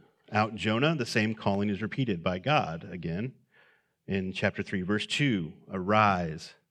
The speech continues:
go, call out." Here in chapter four, in response to Jonah's anger, God asks him in verse four, "Do you do well to be angry?"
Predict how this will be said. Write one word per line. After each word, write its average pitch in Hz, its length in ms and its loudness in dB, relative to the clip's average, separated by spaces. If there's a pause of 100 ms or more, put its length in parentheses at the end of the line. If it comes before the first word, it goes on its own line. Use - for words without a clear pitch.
(220)
go, 85 540 -2 (360)
call 92 400 -4
out." 82 440 -8 (1300)
Here 165 220 12
in 151 80 8
chapter 139 280 4
four, 143 320 4
in 127 80 4
response 127 400 2
to 123 80 -2
Jonah's 107 280 2
anger, 117 320 2
God 113 380 2
asks 107 460 0
him 101 340 -4 (800)
in 92 180 -2
verse 151 220 0
four, 92 480 -4 (580)
"Do 101 80 -2
you 113 80 2
do 120 160 2
well 104 220 4
to - 100 -10
be 120 160 0
angry?" 120 600 0